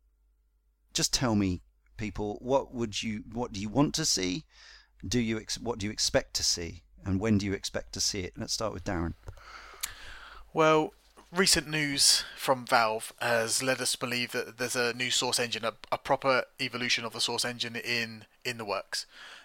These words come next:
Speaker 2: Um, this, for me, is Valve's opportunity to make Half-Life Three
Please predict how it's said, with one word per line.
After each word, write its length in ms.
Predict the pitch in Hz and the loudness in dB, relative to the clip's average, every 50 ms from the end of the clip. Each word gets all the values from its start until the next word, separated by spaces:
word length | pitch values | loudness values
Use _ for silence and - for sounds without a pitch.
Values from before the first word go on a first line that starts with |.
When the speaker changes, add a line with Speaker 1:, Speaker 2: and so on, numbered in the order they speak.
| - - | -8 -2
Speaker 2:
Um, 420 | - 98 104 101 101 98 101 104 - _ _ _ _ - | 0 0 0 0 -4 -8 -16 -18 -20 _ _ _ _ -8
this, 440 | 127 131 147 131 - - - - - - _ _ _ _ _ - | -2 2 2 4 6 6 6 6 4 0 _ _ _ _ _ -14
for 180 | - - - | -10 -8 -6
me, 380 | 139 143 156 170 180 196 185 - _ _ _ | -4 0 0 0 0 0 -4 -10 _ _ _
is 540 | - 135 135 127 117 110 - - - - - - - - - _ _ | -2 -2 0 0 0 0 2 2 2 0 -2 -8 -18 -20 -20 _ _
Valve's 320 | - 131 123 123 123 - 135 | 2 2 2 2 2 0 -2
opportunity 440 | 123 - - - 139 123 104 107 123 | 0 2 2 2 2 0 -4 -4 -2
to 120 | - - | -2 0
make 220 | 127 127 127 - - | 2 2 2 2 2
Half-Life 640 | - 127 120 110 - 123 120 113 - - - - - | 2 2 2 2 2 0 0 0 -2 -4 -10 -10 -10
Three 340 | - - 131 127 110 104 | -6 -4 -4 -4 -4 -6